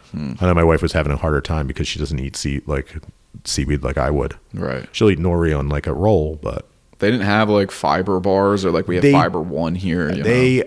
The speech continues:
Speaker 1: know?
Speaker 2: um, s-, the seven eleven, like, if you go to seven eleven in the United States, you'll find, like, Tums and all that stuff, and that's
Speaker 1: Mm-hmm.
Speaker 2: completely separate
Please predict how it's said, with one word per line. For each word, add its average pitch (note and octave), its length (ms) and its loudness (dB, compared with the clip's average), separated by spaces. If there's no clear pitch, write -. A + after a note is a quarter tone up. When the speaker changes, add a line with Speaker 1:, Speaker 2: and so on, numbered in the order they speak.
Speaker 1:
know? B1+ 60 -8
Speaker 2:
um, G2+ 640 0
s-, - 320 2
the - 360 -4
seven - 420 2
eleven, A#2 360 4
like, G#2 180 -2
if G2+ 80 -6
you G2+ 60 -8
go A#2 80 2
to G#2+ 100 4
seven G#2 220 0
eleven G2+ 180 2
in F#2+ 60 2
the F#2+ 80 2
United F2+ 180 -2
States, F2 380 -2
you'll E2+ 100 -4
find, E2 300 -2
like, D#2 260 -4
Tums D2 460 -6
and C#2 100 -10
all D2 60 -6
that C#2+ 180 -6
stuff, D2 320 -6
and D#2+ 80 -6
that's B1+ 180 -6
Speaker 1:
Mm-hmm. A#1+ 80 -8
Speaker 2:
completely - 280 -6
separate C#2+ 400 -8